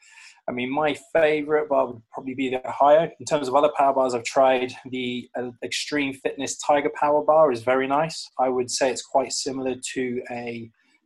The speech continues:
Texas Power Bar, but it's a bit thicker. So it's a twenty-nine mil bar. So it's more, um, uh, a proper powerlifting I P F spec. Uh, there is some whip in it. So I have noticed when I went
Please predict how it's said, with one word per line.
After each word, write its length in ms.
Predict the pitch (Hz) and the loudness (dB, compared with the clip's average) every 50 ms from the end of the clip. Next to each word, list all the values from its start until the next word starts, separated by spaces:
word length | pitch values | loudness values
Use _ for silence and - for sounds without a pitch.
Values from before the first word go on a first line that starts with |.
| _ _ - | _ _ -14
Texas 600 | - - - 120 117 - - - 147 135 - - | -6 -4 -4 -4 -4 -6 -8 -6 -6 -6 -6 -6
Power 360 | - - - 139 139 143 143 | -6 -4 -2 0 2 2 2
Bar, 440 | 131 143 151 156 160 170 180 165 170 - _ _ _ _ | 4 4 4 6 6 4 2 0 -4 -10 _ _ _ _
but 100 | - - | -12 -12
it's 140 | - - - | -10 -12 -8
a 40 | 113 | -4
bit 200 | - 156 156 - - - | -4 -4 -4 -6 -8 -8
thicker. 320 | 151 147 - - 185 - - | -8 -6 -4 -4 -4 -4 -6
So 120 | - - 120 | -10 -10 -8
it's 140 | 117 - | -8 -8
a 60 | 127 117 | -10 -10
twenty-nine 540 | - - 143 131 135 135 131 131 131 131 | -8 -6 -4 -4 -2 0 0 -2 -2 -2
mil 200 | 131 135 135 135 | -2 -2 -2 0
bar. 260 | - 139 139 151 160 - _ _ _ _ _ | 0 0 0 0 0 -4 _ _ _ _ _
So 120 | - 117 | -6 -4
it's 140 | 113 113 131 | -4 -4 -6
more, 360 | 131 131 131 127 127 131 120 | -6 -4 -2 -2 -2 0 0
um, 420 | 117 117 117 117 117 113 113 113 - _ _ _ - - - | 0 0 -2 -4 -6 -10 -10 -12 -16 _ _ _ -12 -10 -8
uh, 220 | 127 120 120 120 | -6 -4 -4 -4
a 400 | 120 - 139 135 135 123 - 123 113 113 - - | -4 -6 -8 -8 -8 -8 -10 -12 -12 -12 -8 -6
proper 340 | - - - 139 127 - - - - - | -6 -4 -2 -4 -4 -4 -6 -4 0 2
powerlifting 340 | - - 190 - - 120 | 2 2 2 -2 -4 -4
I 100 | 117 117 | -2 -2
P 160 | 117 - - 113 | -2 -2 -4 -6
F 80 | - | -4
spec. 340 | - - - - 120 123 - - - _ _ - - - - - - - | -6 -8 -6 -4 -4 -4 -4 -8 -16 _ _ -20 -20 -20 -20 -10 -6 -4
Uh, 120 | 110 117 - - - | -2 -2 -4 -4 -4
there 240 | 127 123 117 120 131 | -2 -2 0 2 2
is 180 | 143 143 - | 2 2 0
some 180 | - 160 156 151 | -2 -4 -2 -2
whip 160 | 160 156 156 - | -2 -2 -2 -2
in 80 | 170 165 | -2 -2
it. 160 | 175 196 - - _ | -2 -4 -6 -8 _
So 120 | - - - | -4 -4 0
I 60 | 120 | 2
have 180 | 131 131 123 | 2 0 2
noticed 300 | 135 135 131 127 127 - | 0 -2 -2 -2 -6 -8
when 120 | 135 127 127 | -6 -6 -4
I 60 | 123 | -4
went 340 | 120 131 131 123 123 107 | -4 -4 -4 -6 -6 -8